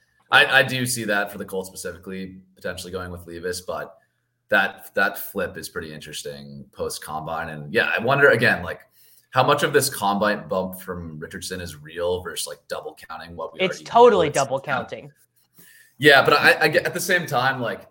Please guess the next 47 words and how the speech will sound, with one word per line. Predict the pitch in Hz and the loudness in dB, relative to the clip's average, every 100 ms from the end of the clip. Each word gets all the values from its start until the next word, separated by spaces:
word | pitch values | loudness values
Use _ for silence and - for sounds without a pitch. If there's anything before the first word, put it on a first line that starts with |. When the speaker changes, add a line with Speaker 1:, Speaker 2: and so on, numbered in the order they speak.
| _ | _
Speaker 1:
I | 101 | -10
think | 117 131 | -8 -8
G | 127 104 101 | -8 -8 -8
Ms | 98 92 | -8 -12
are | 87 87 - | -14 -16 -16
human | 101 95 90 | -12 -12 -12
too, | 92 92 85 | -14 -12 -12
and | 82 | -14
they | 85 | -14
see | 82 - 92 | -12 -12 -12
Richardson | 85 82 90 90 | -16 -16 -14 -14
at | 87 | -14
the | |
combine | 92 85 85 85 87 | -16 -16 -14 -8 -8
and | 87 | -8
they're | 80 | -16
like, | 71 65 _ _ | -16 -16 _ _
"God | 80 71 | -14 -14
damn, | 71 69 67 | -14 -16 -16
like, | 64 67 _ | -20 -20 _
this | 71 | -18
guy's | 73 65 | -16 -18
a | 69 | -20
freak." | - 64 67 _ 82 | -20 -20 -20 _ -14
Like, | 78 78 | -12 -8
<laughs> | 151 - 190 180 143 - 120 - - - | -8 2 2 2 -8 -8 -10 -10 -20 -10
they | - 151 | 6 6
might | 156 | 8
Speaker 2:
It | |
Speaker 1:
be | 285 | 6
Speaker 2:
was | 262 | 6
Speaker 1:
double | 247 214 | 6 8
Speaker 2:
the, | 170 | 6
Speaker 1:
counting | 90 85 | 4 -8
it | 76 | -14
too. | - 80 - _ _ | -14 -14 -16 _ _
Speaker 2:
it | 208 | 2
was | 262 220 | 2 2
the | 214 | -2
vert | 143 165 151 | 0 0 -2
jump | 165 139 131 - | -4 -4 -6 -8
for | 135 | -10
me. | 123 110 107 _ | -8 -12 -16 _
It | 175 | 0
was | 196 156 | 0 4
the, | 190 175 180 | 6 6 4
the, | 180 165 165 | 4 4 4